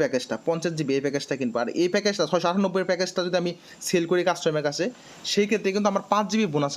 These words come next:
আসে। এই পাঁচ জিবিটা কিন্তু আমরা কত টাকা সেল করছি, এই পাঁচ জিবি বোনাসটা আমি কিন্তু চল্লিশ টাকা সেল করছি। এখানে একটা বিষয় মনে রাখতে হবে, দেখেন অটো রিনিউ, এই অপশনটা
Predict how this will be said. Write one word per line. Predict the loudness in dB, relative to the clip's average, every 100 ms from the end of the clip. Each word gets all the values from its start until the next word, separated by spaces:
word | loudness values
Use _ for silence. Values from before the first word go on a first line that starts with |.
| -4
আসে। | -4 -4
এই | 0
পাঁচ | 0 0 0
জিবিটা | 0 0 0
কিন্তু | 0 0 -2 -8 -16 -6 -2
আমরা | 0 0 0
কত | 0
টাকা | 0 2
সেল | 0 0
করছি, | 0 -2
এই | 2
পাঁচ | 0 2
জিবি | 2 2 4
বোনাসটা | 2 2 0 -2 -2 -12 -20 -2
আমি | 0 0
কিন্তু | 0 2
চল্লিশ | 2 2
টাকা | 2 2
সেল | 0 0
করছি। | -2 -4 -8 -8 -20 -20 -4 0
এখানে | 2 2
একটা | 2 0
বিষয় | 2 4
মনে | 4 2
রাখতে | 2
হবে, | 0 2
দেখেন | 0 2
অটো | 2 2 2
রিনিউ, | 2 0 -2 -2
এই | -2 -2 -6 -4
অপশনটা | -2 -2 -2